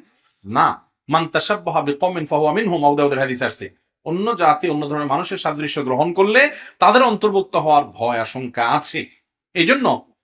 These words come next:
আমাদের আত্মীয় স্বজন মারা গেলে এলাকাবাসীকে খাওয়ানোর যে প্রথা আমাদের সমাজে প্রচলিত আছে, সেটা সঠিক নয়, এটা ভুল। কিন্তু এই ভুলটা এমন ভাবে গেড়ে বসেছে সমাজে যে জানে ভুল তাকেও করতে হয়।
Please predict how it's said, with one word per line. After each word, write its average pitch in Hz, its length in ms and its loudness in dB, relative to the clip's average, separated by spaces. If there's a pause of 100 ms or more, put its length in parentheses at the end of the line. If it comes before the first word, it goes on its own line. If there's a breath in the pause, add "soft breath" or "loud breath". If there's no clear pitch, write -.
(160)
আমাদের 190 300 -2
আত্মীয় 160 300 -4
স্বজন 185 220 -6
মারা 131 260 2
গেলে 123 420 0 (180)
এলাকাবাসীকে 143 760 -4
খাওয়ানোর 165 580 -2
যে 147 160 -6
প্রথা 143 380 -6
আমাদের 147 240 -6
সমাজে 123 320 -6
প্রচলিত 120 420 -6
আছে, 92 260 -6
সেটা 135 180 -14
সঠিক 143 440 -4
নয়, 110 140 -4
এটা 120 120 -6
ভুল। 151 440 2 (220)
কিন্তু 170 200 -4
এই 202 220 0
ভুলটা 226 480 0
এমন 277 320 4
ভাবে 226 300 4
গেড়ে 185 260 4
বসেছে 214 360 0
সমাজে 190 680 0
যে 196 240 6
জানে 196 340 4
ভুল 247 260 2
তাকেও 269 400 6
করতে 226 320 4
হয়। 156 180 4